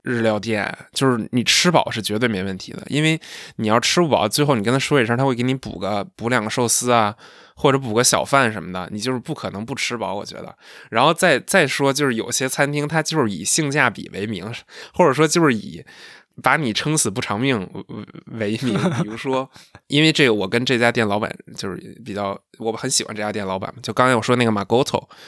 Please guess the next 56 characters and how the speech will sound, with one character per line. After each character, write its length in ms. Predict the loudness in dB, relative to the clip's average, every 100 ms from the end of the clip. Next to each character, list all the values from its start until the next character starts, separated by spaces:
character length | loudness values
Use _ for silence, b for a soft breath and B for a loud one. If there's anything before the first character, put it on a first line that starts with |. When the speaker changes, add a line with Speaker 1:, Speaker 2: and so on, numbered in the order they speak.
| B B
Speaker 1:
他 120 | -2
之 160 | 0 2
前 240 | 4 2
是 120 | 2 2
那 140 | 2
个 100 | 2
白 140 | 0 0
祖 160 | 2
湾 180 | 2 2
那 100 | 2
边， 220 | 0 -4
北 120 | -4 -2
京 180 | 0
白 100 | 2
祖 120 | 2 0
湾 120 | 0
那 80 | 0
边 160 | 0
秋 200 | 2 2
本 120 | 2 0
的 80 | 0
老 120 | 0
板， 160 | -2 -6 _ _ b b b b
主 140 | -8
厨。 240 | -6 -6 2
Speaker 2:
嗯 180 | 4 4
哼。 180 | 2 0 _ _
Speaker 1:
就 140 | 0 4
包 180 | 4 6
括 140 | 4
他 100 | 2
现 140 | 2
在 60 | 2
做 180 | 4 2
一 100 | 2
千 180 | 0 0
五 80 | 2
百 100 | 2
块 140 | 2
钱 180 | 0 -2 -4
的， 60 |
我 100 | -4
觉 140 | -2 -2
得 80 |
性 140 | -2 0
价 120 | 0
比 140 | -2
都 300 | -4 0 0 -2 B B B B
不 140 | -6
低， 320 | -4 -2 0 2
因 100 | 4
为 120 | 4
他 140 | 2
真 160 | 4 4
的 100 | 4
是 300 | 4 4